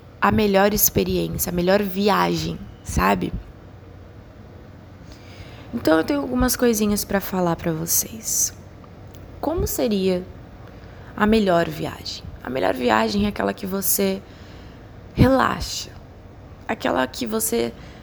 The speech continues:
desfruta de cada segundo, que você se abre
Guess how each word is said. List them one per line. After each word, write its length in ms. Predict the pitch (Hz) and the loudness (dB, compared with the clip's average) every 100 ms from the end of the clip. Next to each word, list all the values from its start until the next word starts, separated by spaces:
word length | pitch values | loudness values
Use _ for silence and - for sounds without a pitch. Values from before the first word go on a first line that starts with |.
| - - | -18 -8
desfruta 920 | 196 - - - - 262 208 - - | 0 6 6 6 4 4 4 0 -4
de 140 | - - | -4 -2
cada 320 | 208 202 208 | 0 0 -2
segundo, 640 | - 208 202 208 185 175 - | -2 -2 0 0 -2 -6 -10
que 100 | 196 | -6
você 320 | 190 202 226 | -2 -2 2
se 260 | - - 247 | 0 2 2
abre 520 | 233 208 175 - | 4 2 4 2